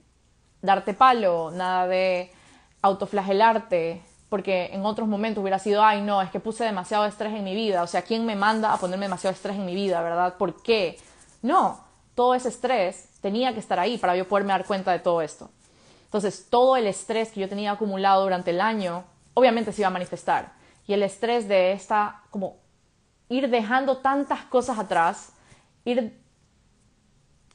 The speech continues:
como soltando tanto y a la vez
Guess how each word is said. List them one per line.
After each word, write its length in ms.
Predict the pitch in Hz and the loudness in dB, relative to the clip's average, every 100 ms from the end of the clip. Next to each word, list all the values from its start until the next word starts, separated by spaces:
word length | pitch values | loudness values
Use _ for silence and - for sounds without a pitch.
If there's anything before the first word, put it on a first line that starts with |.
| - | -6
como 560 | 226 214 208 196 190 | -2 0 0 0 -2
soltando 920 | - - 240 220 214 - 285 285 247 208 | -6 -2 2 2 -2 -2 -2 0 -2 -2
tanto 420 | 233 233 208 180 | -2 -2 -2 -2
y 80 | 190 | 2
a 60 | |
la 160 | 185 185 | 4 4
vez 180 | 214 | 2